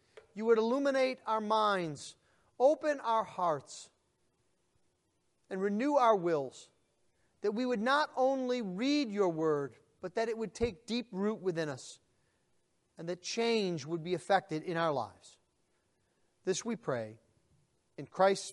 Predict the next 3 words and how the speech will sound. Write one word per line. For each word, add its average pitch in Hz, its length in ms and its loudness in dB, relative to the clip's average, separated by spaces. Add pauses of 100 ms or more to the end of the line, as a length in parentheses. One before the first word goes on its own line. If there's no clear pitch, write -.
precious - 520 -2
name. 104 220 -14 (1600)
Amen. 156 340 2